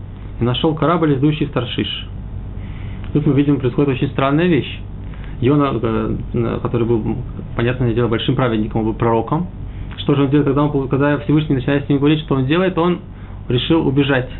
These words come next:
Он уби-, убегает в, в совершенно другом направлении. Он не хочет, э, мы понимаем, что он не хочет пророчествовать, он не хочет говорить ту, ту пророчество, которое сказал ему Всевышний, но всё равно непонятно, зачем ему нужно убегать. Ведь всё равно вс-, понятно,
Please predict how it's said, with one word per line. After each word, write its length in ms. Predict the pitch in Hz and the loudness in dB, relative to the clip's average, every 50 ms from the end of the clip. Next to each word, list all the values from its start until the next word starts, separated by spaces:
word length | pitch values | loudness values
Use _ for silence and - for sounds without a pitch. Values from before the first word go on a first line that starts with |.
| - - - - - - - - - - - - - - - - - - - - - | -10 -10 -10 -10 -10 -10 -10 -10 -12 -12 -12 -12 -12 -10 -10 -10 -10 -8 -8 -4 0
Он 220 | 123 143 156 151 | 2 4 4 4
уби-, 220 | 147 131 123 139 135 | 4 2 2 2 2
убегает 560 | 123 127 127 127 156 165 170 175 170 - - | 4 2 4 4 4 4 4 2 0 -2 -6
в, 60 | 123 | -6
в 640 | 120 120 117 113 - - - - - - - - - | -6 -6 -6 -6 -8 -8 -10 -10 -10 -8 -8 -6 -6
совершенно 260 | - - - 160 156 | -4 0 2 2 2
другом 280 | 147 143 131 147 147 147 | 2 4 4 4 4 4
направлении. 540 | 143 139 139 139 131 139 143 131 123 113 | 2 2 0 0 2 4 4 4 4 2
Он 120 | 110 110 123 | 2 2 2
не 100 | 139 151 | 2 2
хочет, 400 | 151 151 160 170 170 - 175 175 - - - - - - - - - - - - - | 2 2 0 0 2 0 -2 -4 -4 -12 -12 -12 -12 -12 -12 -12 -12 -12 -12 -6 -2
э, 680 | 123 123 123 120 113 110 110 107 107 107 107 110 - - | -2 0 0 0 0 0 0 -2 -2 0 -2 -2 -2 0
мы 280 | 120 120 123 120 127 123 | -2 0 0 0 0 2
понимаем, 280 | 131 135 143 151 156 | 2 2 2 2 2
что 140 | 151 - 143 | 2 0 0
он 60 | 135 | 0
не 60 | 139 | 0
хочет 360 | 135 - 175 180 180 - - - - - - - - - - - - - | 2 4 2 2 2 0 -6 -6 -6 -12 -12 -12 -12 -10 -10 -10 -6 -2
пророчествовать, 500 | 120 120 127 127 - 147 - - 151 139 | 0 0 0 0 -2 -4 -2 -2 0 2
он 80 | 139 135 | 2 0
не 80 | 135 | 2
хочет 240 | 127 156 147 151 131 | 2 0 0 0 0
говорить 220 | 123 131 131 135 | 0 0 0 2
ту, 80 | 127 - | 0 -2
ту 260 | - - 147 - 131 | -2 -2 -2 -2 0
пророчество, 380 | 123 135 139 135 135 127 - 139 | 2 2 2 2 0 -2 -2 -2
которое 300 | - 123 - 131 123 123 | -4 -2 0 0 0 0
сказал 220 | - 123 120 120 | 0 0 0 2
ему 100 | 120 123 | 2 0
Всевышний, 400 | 117 - 131 143 180 175 160 170 | 0 0 2 2 2 2 2 2
но 120 | 147 143 131 | 2 2 0
всё 120 | 131 - | 0 0
равно 140 | 143 151 180 | 2 2 4
непонятно, 480 | 180 165 165 151 147 160 170 160 147 | 2 2 2 2 2 2 2 2 0
зачем 440 | 123 127 123 - - 170 175 180 180 180 - - - - - - - - | 0 0 -2 0 2 2 2 2 0 -2 -6 -12 -12 -12 -12 -10 -4 0
ему 120 | 120 123 | 2 4
нужно 240 | 139 151 143 143 156 | 4 4 4 4 2
убегать. 400 | 151 175 185 180 147 117 - - - - - - - - - - - - - - - - - | 2 2 4 2 2 0 0 -4 -10 -14 -14 -14 -14 -14 -14 -14 -14 -14 -14 -14 -12 -8 -6
Ведь 140 | 110 104 - | -6 -4 0
всё 100 | - 139 | 0 2
равно 280 | 135 156 190 202 170 - - | 2 4 2 2 0 -2 -4
вс-, 80 | - 131 - | -6 -6 -2
понятно, 280 | - 135 156 151 151 | 0 0 0 2 2